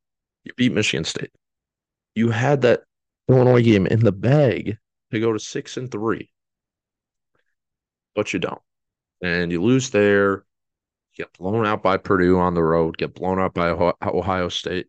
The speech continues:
And then you score the first drive against Wisconsin. That's the first momentum they had since October. You're like, "Oh, okay, we showed up to play. Let's build on." This team still has the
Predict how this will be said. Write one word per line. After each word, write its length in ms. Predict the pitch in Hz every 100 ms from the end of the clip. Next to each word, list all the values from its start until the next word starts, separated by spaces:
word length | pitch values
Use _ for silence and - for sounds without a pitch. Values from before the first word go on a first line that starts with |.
| -
And 160 | 123
then 100 | 135
you 80 | 147
score 400 | 139 - 165 139
the 80 | 90
first 300 | - 123 -
drive 240 | 123 120
against 220 | 123 113 -
Wisconsin. 440 | - 90 92 -
That's 180 | 113 -
the 120 | 147
first 240 | 156 151
momentum 500 | 127 123 113 127 127 107
they 100 | 95
had 260 | 95 95
since 240 | - 76 -
October. 560 | 76 - 82 73 76 _ _ _ _ _ _ _
You're 220 | - 104 101
like, 380 | 95 90 - _ _ _ -
"Oh, 200 | 147 120 - - -
okay, 240 | 117 147
we 560 | 98 - - 85 - 69 _ - 92
showed 280 | - 104
up 140 | 127 127
to 100 | -
play. 440 | - 117 113 110
Let's 240 | 92 87 -
build 340 | - 104 85
on." 220 | 76 - _ _ _ _ _ _ -
This 180 | - -
team 220 | 127 117
still 420 | - - 104 117
has 300 | 117 104 107 107 _
the 80 | _